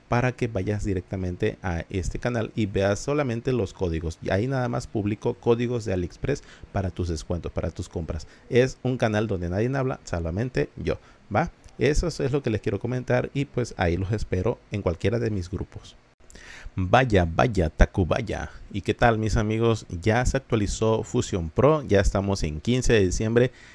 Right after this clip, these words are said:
y damos inicio a la nueva temporada, a los nuevos juegos de Fusion Pro, a los nuevos créditos, a todo lo nuevo que decepciona o si está dejando algo positivo en todos ustedes. Dígame si les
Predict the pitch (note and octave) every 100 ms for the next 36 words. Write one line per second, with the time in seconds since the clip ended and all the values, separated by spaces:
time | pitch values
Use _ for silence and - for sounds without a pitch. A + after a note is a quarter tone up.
0 | - - D#3+ C3+ C3+ C3+ - A2+ A#2+ B2
1 | B2+ A#2+ G2+ F2+ E2 D#2+ E2+ A#2+ C#3+ C3+
2 | A#2+ G#2+ G#2+ G2 G2+ - - F2 D#2+ D#2
3 | D#2 E2+ G2 C3 C3 - A#2+ A2+ A#2 -
4 | F#2+ - G2+ - F2+ G2+ A2+ B2+ _ F#2
5 | F2+ E2 G2+ F#2+ - A2 A#2 A#2+ A#2 -
6 | - - - - F#2+ - - A#2+ C3 B2
7 | B2 A#2 A2 A#2 - _ _ - A2+ G#2
8 | F#2+ F#2 F2 G2 - _ - - F2 E2+
9 | - - E2 C#3 - - - - F2+ E2+
10 | E2+ - G#2+ - G#2 F#2+ G2+ F#2+ F#2 F#2+
11 | - G2 - G#2 F#2 G2+ - F#2 E2 E2+
12 | F2 F2+ - C#2+ C2 - - - - -
13 | B2+ D3+ C#3 C#3 - G#2+ G#2 -